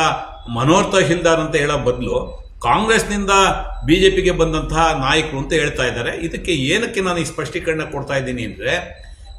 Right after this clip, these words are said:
ಕರ್ನಾಟಕದಲ್ಲಿ ಹಿಂದೆ ರಾಮಕೃಷ್ಣ ಹೆಗ್ಡೆರವರ ಲೋಕಶಕ್ತಿ ಪಾರ್ಟಿ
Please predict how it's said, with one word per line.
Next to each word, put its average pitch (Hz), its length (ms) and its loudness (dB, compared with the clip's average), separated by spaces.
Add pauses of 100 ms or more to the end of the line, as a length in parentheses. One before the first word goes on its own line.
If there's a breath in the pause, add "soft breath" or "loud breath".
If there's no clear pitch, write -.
(100)
ಕರ್ನಾಟಕದಲ್ಲಿ 180 1000 0
ಹಿಂದೆ 170 340 0
ರಾಮಕೃಷ್ಣ 151 460 0
ಹೆಗ್ಡೆರವರ 160 680 0
ಲೋಕಶಕ್ತಿ 156 800 -2
ಪಾರ್ಟಿ - 800 -2